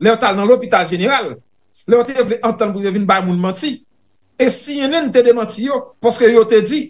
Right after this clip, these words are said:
se pa atak bandi ki te fèt sou yo. Pa gen atak bandi. Gras avèk konfrè yo, nan medya an liy yo, yo te pèmèt tout moun konprann, te gen bandi ki te fè premye minis doktè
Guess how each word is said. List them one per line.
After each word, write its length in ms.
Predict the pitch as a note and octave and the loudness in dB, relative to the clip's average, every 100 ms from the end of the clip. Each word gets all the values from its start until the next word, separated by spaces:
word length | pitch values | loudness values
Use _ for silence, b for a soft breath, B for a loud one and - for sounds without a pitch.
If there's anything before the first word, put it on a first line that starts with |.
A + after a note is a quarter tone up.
| _ _ | _ _
se 120 | - G#3+ | -2 -2
pa 60 | |
atak 300 | G3+ G3 F3 F3 | -2 -4 -4 -2
bandi 240 | F#3+ B3 | -2 -2
ki 80 | G3 | -2
te 120 | G3 | -2
fèt 140 | A3+ A3 | -2 -4
sou 80 | F3+ | -6
yo. 140 | A#2 - _ _ _ _ | -10 -14 _ _ _ _
Pa 140 | A#3 G#3+ | -4 0
gen 140 | A3+ | 0
atak 160 | B3+ A3 | 0 0
bandi. 300 | G3 F3+ C3+ - _ _ _ _ _ _ _ | 0 -2 -8 -16 _ _ _ _ _ _ _
Gras 320 | C3 E3 D#4+ - | -6 -2 -2 -2
avèk 300 | G3+ G#3 - | -4 -6 -8
konfrè 300 | G3 F#3 D#4 E3 | -6 -4 -2 -2
yo, 80 | A2+ - _ _ _ _ - | -2 -10 _ _ _ _ 0
nan 160 | A3 | 4
medya 240 | A3+ - F3 | 4 4 0
an 80 | F3 | 2
liy 220 | C4 G3 | 2 2
yo, 60 | C3+ - | 0 -6
yo 80 | - | -2
te 80 | F#3+ | 2
pèmèt 300 | B3 B3+ B3+ | 2 0 -4
tout 140 | F4+ - C4+ | -8 -6 -6
moun 140 | C4+ | -4
konprann, 460 | A#3+ G3+ A#3+ B3+ C#4 - _ _ _ _ _ | -2 0 0 0 -6 -16 _ _ _ _ _
te 140 | - A#3 | 0 2
gen 380 | A3+ B3 B3 B3 - | 2 -4 -6 -8 -4
bandi 460 | D#3 B3 - C4 - _ _ _ _ | 2 4 2 -2 -6 _ _ _ _
ki 120 | - B3+ | -4 2
te 80 | A#3+ | 2
fè 160 | A3+ G#3 - | 0 -4 2
premye 240 | A3+ A#3 | 4 6
minis 220 | A3+ G#3+ D3+ | 6 4 6
doktè 240 | F#3 G#3+ | 2 2